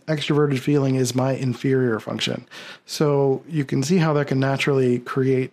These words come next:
a rift, uh, but it also allowed me to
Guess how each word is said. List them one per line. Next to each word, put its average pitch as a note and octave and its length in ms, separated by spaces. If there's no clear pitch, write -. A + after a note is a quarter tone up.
a C#3+ 60
rift, B2 460
uh, C#3 340
but D3+ 380
it D#3 140
also D3+ 640
allowed C#3+ 540
me D3+ 280
to C3+ 600